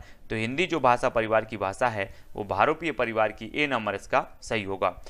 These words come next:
भारत में सर्वाधिक बोली जाने वाली भाषा कौन सी है? एक सौ बारह का उत्तर सभी को बताना है, अवधी, बिहारी, हिंदी या फिर संस्कृत। तो एक सौ बारह का सभी लोगों ने उत्तर बताया है कि भारत में सर्वाधिक बोली जाने वाली जो भाषा है वो है हिंदी,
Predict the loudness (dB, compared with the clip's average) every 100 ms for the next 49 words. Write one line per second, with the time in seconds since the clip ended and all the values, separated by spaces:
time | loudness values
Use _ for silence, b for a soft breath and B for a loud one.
0 | B 4 4 4 -4 -2 0 0 0 -2
1 | -2 -2 -4 -4 -4 -6 -8 -8 -6 -8
2 | -8 -10 -10 -6 -6 -6 -4 2 4 4
3 | 2 -4 -4 -6 -6 -4 -4 -2 0 0
4 | 0 -2 -4 -4 -4 -4 B B B 0
5 | 2 4 6 4 2 -6 -10 -6 -2 -2
6 | -4 -10 -10 -10 -4 -2 -2 b b b
7 | -4 0 0 -2 b -4 0 0 0 2
8 | 6 6 4 0 -4 -4 -4 -6 -6 -6
9 | -4 -4 0 2 2 0 -4 -4 -6 -8
10 | 0 2 2 0 0 0 0 0 -2 -2
11 | -4 -4 -2 2 2 2 -2 B B -4
12 | 0 0 -2 -2 0